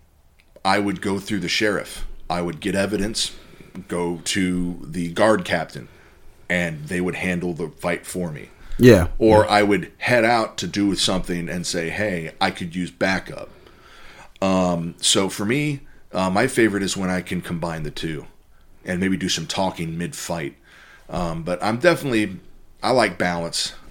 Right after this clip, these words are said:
Speaker 1: Um, and it also depends on the rest of the party too for me.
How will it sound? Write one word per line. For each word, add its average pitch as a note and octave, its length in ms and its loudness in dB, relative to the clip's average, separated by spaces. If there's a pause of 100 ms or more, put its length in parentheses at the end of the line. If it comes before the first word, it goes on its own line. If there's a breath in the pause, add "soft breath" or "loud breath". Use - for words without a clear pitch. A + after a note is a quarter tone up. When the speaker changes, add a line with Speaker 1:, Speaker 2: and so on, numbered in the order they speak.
Speaker 1:
Um, F2 380 -4
and G2+ 160 -4
it A#2+ 60 0
also C#3+ 260 2
depends C3 600 -4
on A2+ 840 -4
the A2+ 140 -4
rest A2+ 240 0
of G#2 60 -8
the F#2+ 60 -8
party G2 300 -6
too F2+ 200 -6
for D2+ 160 -10
me. A1 180 -12